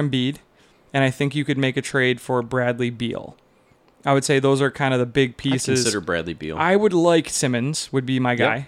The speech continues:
Speaker 1: If
Speaker 2: I
Speaker 1: I
Speaker 2: would
Speaker 1: could
Speaker 2: want
Speaker 1: get
Speaker 2: Simmons,
Speaker 1: anyone.
Speaker 2: Beal, Embiid, and Holiday in that order if that's my options.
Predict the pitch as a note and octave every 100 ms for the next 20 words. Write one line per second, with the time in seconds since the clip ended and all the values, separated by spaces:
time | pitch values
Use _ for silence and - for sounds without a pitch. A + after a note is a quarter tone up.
0 | - - D3+ B2+ D3 C#3+ C#3+ C3+ C3+ C3+
1 | A2+ A2+ A2+ A2 - G#2+ G2+ G#2 G#2 G2
2 | A2+ - _ _ _ - F#2 F#2 E2+ E2
3 | G2+ F#2+ F2+ E2+ E2+ F2 E2 E2+ E2 D#2
4 | D#2 E2+ - - D2+ D2+ E2 - F#2